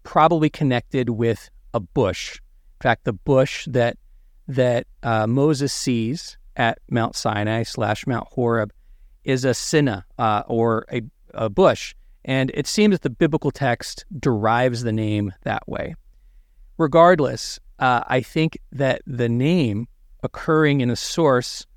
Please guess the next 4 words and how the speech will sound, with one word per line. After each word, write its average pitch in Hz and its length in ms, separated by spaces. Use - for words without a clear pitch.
hundreds 165 600
of 127 160
years 135 720
before, 135 720